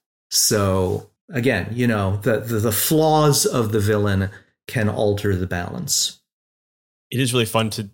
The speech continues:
Speaker 2: take a look at, you know, a personality and then extrapolate to how would they offer physical protection of a space.
Speaker 1: I, I, I have always, ever since I started doing this stuff more than thirty years ago,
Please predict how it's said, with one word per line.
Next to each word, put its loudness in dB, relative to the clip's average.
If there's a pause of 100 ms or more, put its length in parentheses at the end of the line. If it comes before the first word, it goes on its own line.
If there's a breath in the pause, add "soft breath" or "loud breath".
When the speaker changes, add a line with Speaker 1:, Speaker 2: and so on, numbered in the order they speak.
Speaker 2:
take 0
a -2
look -4
at, -6
you -10
know, -8
a -16
personality -2
and -2
then -4
extrapolate -4
to -4
how 0
would -6
they -6 (320)
offer 0
physical -2
protection -2
of 2
a 2
space. 0 (280 soft breath)
Speaker 1:
I, 2
I, 0
I 4
have 0
always, 0 (140)
ever 4
since 2
I 2
started 0
doing 0
this 2
stuff -2
more 2
than 2
thirty 0
years 0
ago, -4